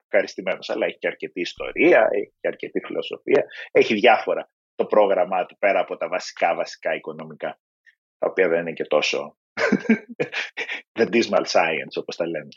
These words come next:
Εν πάση περιπτώσει, έχει όλα αυτά τα στοιχεία για να μάθουν πράγματα και να πάρουν δεξιότητες και γνώσεις πάνω στις οποίες θα μπορούν να χτίσουν στη συνέχεια.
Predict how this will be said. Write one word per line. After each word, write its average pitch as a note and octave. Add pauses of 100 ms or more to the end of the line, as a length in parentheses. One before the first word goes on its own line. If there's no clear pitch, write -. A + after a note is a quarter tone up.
Εν -
πάση F#3
περιπτώσει, B2+
έχει D#3
όλα D#3+
αυτά D3
τα C#3+
στοιχεία A#2
για C#3+
να C3+
μάθουν F3+
πράγματα G#2+
και A#2+
να A2+
πάρουν C#3
δεξιότητες G#2
και G2+
γνώσεις G2
πάνω C#3+
στις -
οποίες C3+
θα C#3
μπορούν B2
να C3+
χτίσουν -
στη -
συνέχεια. G2+